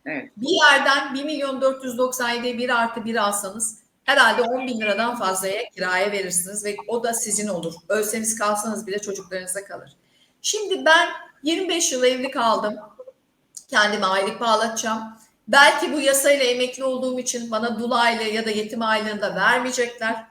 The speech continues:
Speaker 2: Tek maaşın olacak diyecekler. Şimdi ben buna niye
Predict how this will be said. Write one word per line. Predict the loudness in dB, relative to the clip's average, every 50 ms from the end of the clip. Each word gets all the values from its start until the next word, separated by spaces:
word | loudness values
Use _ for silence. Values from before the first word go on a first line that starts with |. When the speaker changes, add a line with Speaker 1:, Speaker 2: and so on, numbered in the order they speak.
| _ _
Speaker 2:
Tek | -10 -10 -10 -8 -4
maaşın | -4 -4 -4 -4 -6 -10
olacak | -14 -14 -14 -14 -14 -14 -18 _
diyecekler. | -18 -16 -16 -16 -18 -18 _ _ -20 -20 -20 _ _ _ _ _ _ _
Şimdi | -12 -8 0 4
ben | 4 4 4 4 -2
buna | -2 -4 -4 -4 -4 -4
niye | -4 -2 0 0 -2 -2 -4 -4 -6 -6 -6 -8